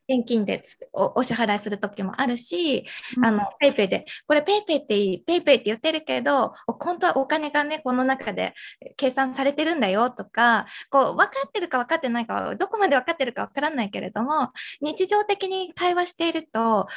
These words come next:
Speaker 1: 本当にね、なんか、子供ってすごい脳が柔らかいから、だんだん吸収されてくるんですよね。うん。
Speaker 2: ね、なんか、今たくさんツールがありますからね。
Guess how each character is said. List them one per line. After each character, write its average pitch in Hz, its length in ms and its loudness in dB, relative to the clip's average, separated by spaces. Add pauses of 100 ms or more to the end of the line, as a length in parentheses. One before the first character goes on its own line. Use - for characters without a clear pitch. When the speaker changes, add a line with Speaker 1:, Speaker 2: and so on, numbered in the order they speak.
(140)
Speaker 1:
本 392 160 0
当 403 80 -2
に 359 140 -4
ね、 214 220 0
な 220 120 0
ん - 20 -18
か、 - 120 -4
子 262 140 -2
供 302 220 2
っ - 40 -10
て 240 80 -6
す 208 140 -8
ご 285 120 0
い 285 60 2
脳 254 180 4
が 220 80 -2
柔 190 220 -2
ら 226 100 0
か 247 160 0
い 233 60 -2
か - 180 -8
ら、 202 380 0 (240)
だ 415 160 4
ん 427 80 -6
だ 427 180 4
ん 403 80 -8
吸 370 200 0
収 370 180 -2
さ 349 140 -2
れ 330 100 0
て 330 180 -4
く 370 140 -6
る 269 160 -2
ん 190 40 -4
で - 120 -4
す - 120 -16
よ - 120 -12
ね。 208 480 -2 (280)
う 220 60 0
ん。 214 520 0 (1700)
Speaker 2:
ね、 180 300 -12
な 202 100 -6
ん 202 40 -14
か、 202 120 -8
今 202 180 -6
た 190 140 -10
く - 180 -10
さ 254 140 4
ん 302 120 4
ツ - 160 -2
ー 302 100 4
ル 208 100 6
が 180 80 2
あ 175 60 2
り 175 80 -2
ま 175 160 -4
す - 80 -14
か - 180 -14
ら 160 60 -8
ね。 175 240 -6